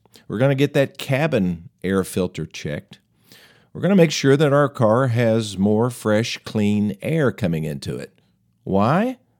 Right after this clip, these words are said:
Well, not because it would, not just because it could damage your engine,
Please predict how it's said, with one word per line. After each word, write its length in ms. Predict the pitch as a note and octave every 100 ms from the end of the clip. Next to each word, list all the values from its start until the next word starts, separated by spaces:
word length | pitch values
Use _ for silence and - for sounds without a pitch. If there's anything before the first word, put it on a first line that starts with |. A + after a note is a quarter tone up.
| _ -
Well, 160 | - D4
not 220 | A3 G#3+
because 300 | E3 E3 C3+
it 100 | C3+
would, 300 | G2+ F2+ - -
not 260 | E3+ C3+
just 340 | B2 E3+ G3 -
because 460 | A#2+ - G2 E2+ -
it 220 | G2 - -
could 300 | A2+ G#2 F2+
damage 340 | E2+ D#2+ D#2
your 140 | C#2+
engine, 340 | C#2+ C2 F#2